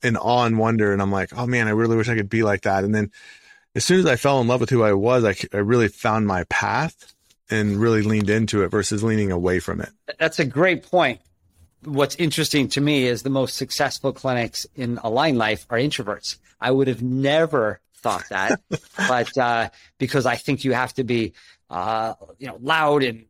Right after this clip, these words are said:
Speaker 2: whatnot, but it's so not true. So I, I love that we have these different personality styles, 'cause it's gonna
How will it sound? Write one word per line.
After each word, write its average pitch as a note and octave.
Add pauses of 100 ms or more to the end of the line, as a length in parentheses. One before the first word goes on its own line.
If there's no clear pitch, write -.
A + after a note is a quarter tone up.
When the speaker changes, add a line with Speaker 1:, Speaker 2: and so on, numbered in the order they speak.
Speaker 2:
whatnot, C#3
but B2+
it's B2
so D#3+
not D#3
true. F3+
So -
I, A#2+
I A2+
love D3
that C3
we C3
have B2
these A2+
different A#2+
personality B2+
styles, D#3
'cause A#2
it's G#2+
gonna A#2+